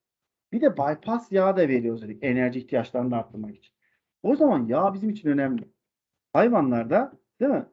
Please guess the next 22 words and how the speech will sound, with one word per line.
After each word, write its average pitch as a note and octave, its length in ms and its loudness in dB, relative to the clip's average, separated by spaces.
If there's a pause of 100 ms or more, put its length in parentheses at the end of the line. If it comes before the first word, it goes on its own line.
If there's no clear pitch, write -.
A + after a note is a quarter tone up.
Yağ G3 300 2
bizim F#3+ 180 -4
için F#3 200 -6
önemli. A#2+ 400 -2 (380)
Ancak C4 460 4 (920)
bununla C4 400 2
ilgili C#4+ 220 2
kötü A#3+ 300 0
bir A3 60 0
şey G#3 200 2
daha D#3 160 4
anlatmıştım A#2+ 640 -4
ben A#2 120 -4
size. A3+ 460 -4
Dedim D3+ 320 2
ki D#3 280 0 (360)
ras-, F3 520 2
rasyondaki D3 1000 0 (500)
yağ D#3 420 4
düzeyimiz B2+ 640 -2 (400)
beş G3+ 360 2
ila B2 480 2